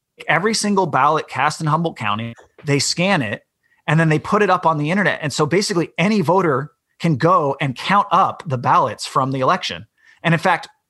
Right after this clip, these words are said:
after one of the elections, when they did this, uh, some voter that spent the time scrolling through actually noticed that the vote count was off by, like, I don't know, it was four or ten. It was, it was some minor number.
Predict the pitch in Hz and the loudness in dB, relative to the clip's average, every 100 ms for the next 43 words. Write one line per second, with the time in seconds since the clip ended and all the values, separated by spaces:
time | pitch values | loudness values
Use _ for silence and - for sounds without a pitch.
0 | _ 156 202 190 180 180 165 165 170 160 | _ -2 0 0 0 0 2 0 0 -6
1 | 139 143 135 208 160 135 - - - - | -4 -4 -6 -4 0 0 -2 -16 -16 -4
2 | 151 143 165 160 139 151 143 113 - _ | -2 0 0 2 2 2 -2 -2 -8 _
3 | - - - - - _ - - 143 165 | -20 -20 -20 -20 -20 _ -12 -4 -2 -2
4 | 151 - 165 160 127 113 - 143 151 139 | -2 0 2 2 -2 -6 -4 -2 0 0
5 | 175 - - 156 160 175 156 180 - 131 | -2 -2 -4 -2 0 0 2 0 -2 -2
6 | 131 151 - 139 127 127 143 143 123 120 | 0 0 0 -2 -2 2 0 0 -4 -8
7 | 113 - 113 92 92 - 156 147 123 98 | -10 -8 -8 -8 -14 -6 0 2 0 -2
8 | - 147 139 160 165 208 196 254 185 147 | -6 -4 -2 -2 -2 -4 -2 -2 0 0
9 | 147 143 143 127 117 107 98 - | -2 -6 -6 -4 -4 -6 -10 -14